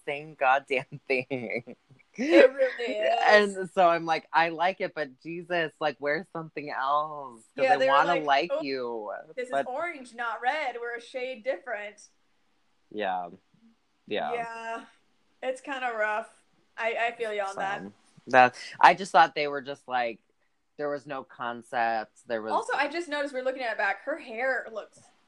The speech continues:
Speaker 2: so clashy.
Speaker 1: Yeah. Mm-hmm.
Speaker 2: Ariel's.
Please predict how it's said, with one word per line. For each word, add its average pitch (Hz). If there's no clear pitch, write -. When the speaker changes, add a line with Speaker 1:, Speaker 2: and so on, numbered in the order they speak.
Speaker 2:
so 277
clashy. 277
Speaker 1:
Yeah. 90
Mm-hmm. 185
Speaker 2:
Ariel's. 196